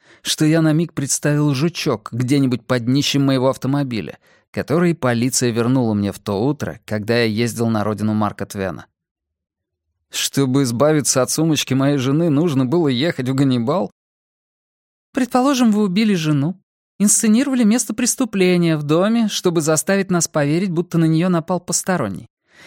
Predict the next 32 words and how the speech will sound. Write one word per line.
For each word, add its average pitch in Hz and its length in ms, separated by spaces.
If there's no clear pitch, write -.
А 170 100
когда 202 260
сообразили, 208 580
что 202 200
оказались 196 480
под - 160
подозрением, 190 880
решили 151 400
дать 160 260
нам 175 140
еще 208 380
один 135 200
ложный 117 360
след. - 400
Некоторые 196 380
из 175 60
наших 190 320
ребят 190 340
уже 180 180
настолько 180 600
уверены 202 420
в 139 60
вашей 151 260
причастности, - 840
что 165 240
охотно 190 420
примут 147 380
это - 120
допущение 151 800
за 123 160
рабочую 131 460
версию. - 420